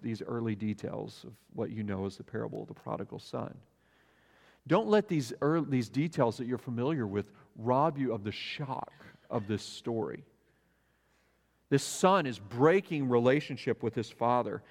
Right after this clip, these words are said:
asking for his inheritance now. He's saying, "I don't want anything else to do with this family. Give me what is mine, and I'll go my way, you go yours."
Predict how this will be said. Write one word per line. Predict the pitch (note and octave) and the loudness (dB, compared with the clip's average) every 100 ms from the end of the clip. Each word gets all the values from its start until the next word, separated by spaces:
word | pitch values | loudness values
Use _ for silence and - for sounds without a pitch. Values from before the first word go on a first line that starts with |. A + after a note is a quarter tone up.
| - _ - | -20 _ 2
asking | D3 F#3+ - F3 D3+ | 4 4 0 -4 -2
for | D3+ C#3+ | 4 4
his | C3+ A#2+ | 4 2
inheritance | A#2+ A2 D3+ D3 C3+ A2 - | 2 4 6 4 0 -6 2
now. | B2+ C#3 A#2+ | 4 6 4
He's | B2 | 2
saying, | - F#3 F3+ | 4 4 6
"I | D#3 A#3 | 6 6
don't | D4+ G3+ | 6 4
want | F#3 F3 | 2 2
anything | F3+ A3 D4 - G#3 | 2 4 4 2 0
else | F3 E3 G3 - | 4 4 4 -2
to | D#3+ | -2
do | C#3 F#3+ | 0 0
with | G3 | 0
this | C#3 C3+ | -2 -4
family. | - D#3 G#3 - - - _ _ _ _ _ - F3 | -4 -4 -4 -8 -12 -18 _ _ _ _ _ -20 -2
Give | C#3 A3 | 6 6
me | D4 C#4+ | 6 6
what | A#3 G3+ | 6 6
is | D3+ | 4
mine, | E3 F3 F3+ | 4 6 6
and | D#3 | 6
I'll | E3+ A#3+ | 6 6
go | A#3+ | 4
my | G3 F3 F3 | 4 4 6
way, | E3+ E3+ | 6 4
you | D3+ E3 | 2 4
go | D3 C3+ | 6 6
yours." | G#2+ G2 G#2 A2+ - | 2 -4 -6 -10 -18